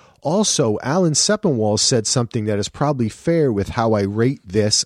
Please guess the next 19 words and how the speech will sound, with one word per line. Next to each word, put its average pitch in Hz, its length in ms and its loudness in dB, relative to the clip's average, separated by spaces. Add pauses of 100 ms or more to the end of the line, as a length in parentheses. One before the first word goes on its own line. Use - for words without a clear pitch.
at 92 220 -4
the 98 80 -2
moment, 98 440 -2
this 80 140 -4
show. 65 380 -2 (480)
He 175 180 0
put 185 240 -2
it 165 100 2
on 131 220 -2
par 113 380 0
with 107 200 0
the 92 100 -2
stronger 151 760 0
end 110 300 -2
of 92 140 -2
the 98 80 0
Netflix 104 680 -2
Marvel 107 540 0
shows. - 680 -4